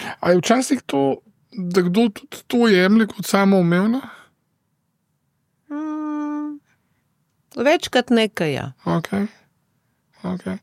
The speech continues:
Speaker 1: Se pravi, znaš tudi na nek način oceniti, komu si lahko, a ne? Tako, se mi zdi, da se včasih zmedemo v tem,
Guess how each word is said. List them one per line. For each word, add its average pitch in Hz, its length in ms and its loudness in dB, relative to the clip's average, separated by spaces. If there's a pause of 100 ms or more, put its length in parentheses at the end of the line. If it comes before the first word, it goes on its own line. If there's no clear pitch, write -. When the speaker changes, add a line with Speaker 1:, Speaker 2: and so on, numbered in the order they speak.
(200)
Speaker 1:
Se - 180 -4
pravi, 196 160 4
znaš 208 320 2
tudi 190 240 0
na 185 100 2
nek 180 240 2
način 170 300 -2
oceniti, 190 500 0
komu 156 380 0
si 220 220 0
lahko, 139 420 0
a 123 220 -6
ne? 175 160 -6
Tako, 180 240 -2 (300)
se - 180 -2
mi 185 80 6
zdi, 202 80 4
da 202 80 4
se 196 100 0
včasih 185 400 0
zmedemo 175 560 2
v 156 100 0
tem, 180 280 0